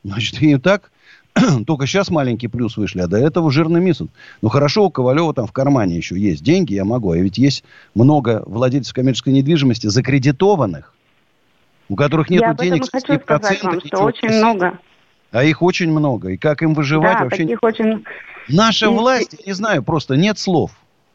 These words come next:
Speaker 1: Ну, нет слов. Ну, посмотрите, что во всём мире делают.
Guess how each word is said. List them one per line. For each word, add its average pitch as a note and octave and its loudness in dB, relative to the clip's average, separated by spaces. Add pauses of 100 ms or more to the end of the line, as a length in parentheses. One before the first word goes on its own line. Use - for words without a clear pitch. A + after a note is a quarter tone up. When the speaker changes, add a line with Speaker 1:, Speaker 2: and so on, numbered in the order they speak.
(300)
Speaker 1:
Ну, E3+ 4
нет A#3 4
слов. G3+ 2
Ну, D3 0
посмотрите, G3+ 0
что E3 -2
во E3+ 2
всём E3 0
мире E3+ 0
делают. F#2+ -4